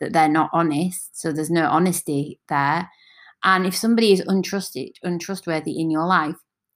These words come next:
you don't value them. Why would you?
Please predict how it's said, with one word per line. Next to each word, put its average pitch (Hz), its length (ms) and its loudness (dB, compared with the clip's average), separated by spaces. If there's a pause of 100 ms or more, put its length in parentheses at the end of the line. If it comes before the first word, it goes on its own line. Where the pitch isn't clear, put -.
(360)
you 254 100 4
don't 180 260 2
value 151 380 -2
them. 226 440 -4 (880)
Why 214 240 4
would 226 240 2
you? 143 320 -2